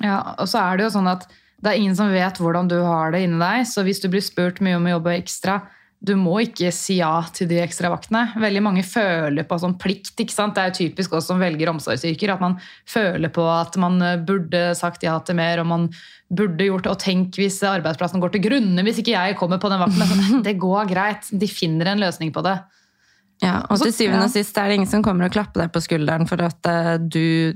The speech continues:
Speaker 2: eh, ble utbrent og jobbet deg i hjel.
Speaker 1: Nei,
Speaker 2: Det er
Speaker 1: det er
Speaker 2: bare
Speaker 1: ikke
Speaker 2: deg det går utover.
Speaker 1: Mhm.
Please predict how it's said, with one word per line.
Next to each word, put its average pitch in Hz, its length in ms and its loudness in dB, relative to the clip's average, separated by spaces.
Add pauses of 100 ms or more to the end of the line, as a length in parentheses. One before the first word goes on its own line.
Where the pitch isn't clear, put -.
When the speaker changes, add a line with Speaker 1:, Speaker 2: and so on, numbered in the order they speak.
Speaker 2:
eh, 165 380 2
ble 165 320 -2
utbrent 160 340 -2
og 165 80 2
jobbet 160 280 -2
deg 156 200 0
i 160 160 2
hjel. 180 240 0
Speaker 1:
Nei, 262 140 2
Speaker 2:
Det 294 80 2
er 190 40 0
Speaker 1:
det 185 80 0
er 208 40 2
Speaker 2:
bare 185 180 2
Speaker 1:
ikke 175 40 -2
Speaker 2:
deg 175 240 0
det 185 100 0
går 185 180 2
utover. 170 380 0
Speaker 1:
Mhm. 226 500 2